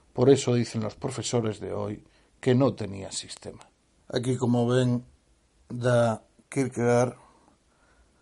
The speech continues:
damos con Kierkegaard un palo, un palito,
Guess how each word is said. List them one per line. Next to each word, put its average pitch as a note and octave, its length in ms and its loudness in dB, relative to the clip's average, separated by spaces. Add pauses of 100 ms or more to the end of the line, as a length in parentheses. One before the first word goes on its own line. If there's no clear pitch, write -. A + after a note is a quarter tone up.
(140)
damos C3 440 4
con A2+ 200 -4
Kierkegaard A#2+ 640 0 (200)
un C3 220 0
palo, A#2+ 500 2 (100)
un C3+ 200 -6
palito, A#2 640 0